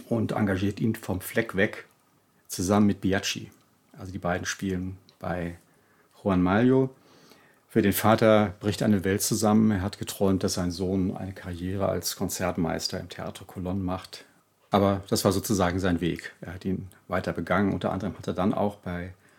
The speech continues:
Paquita Bernardo gespielt. Die haben wir ja auch schon mal erwähnt. Das ist die einzige namhafte Orchesterleiterin und Bandonionspielerin aus dieser Zeit,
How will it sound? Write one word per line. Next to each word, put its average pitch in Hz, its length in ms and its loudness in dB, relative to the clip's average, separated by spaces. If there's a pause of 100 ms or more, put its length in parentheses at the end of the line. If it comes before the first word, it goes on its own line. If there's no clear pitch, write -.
(180)
Paquita 104 400 0
Bernardo 90 460 0
gespielt. 113 460 -4
Die 98 80 -6
haben 87 100 -4
wir 95 80 0
ja 95 60 0
auch 85 100 -4
schon - 180 -4
mal 95 100 -2
erwähnt. 92 420 -8
Das 85 160 -12
ist - 160 -14
die 90 180 -8 (500)
einzige 95 360 -4
namhafte 90 540 -4
Orchesterleiterin 101 840 -2
und 98 180 -4
Bandonionspielerin 92 1000 -2
aus - 180 -8
dieser 95 240 -8
Zeit, 95 380 -6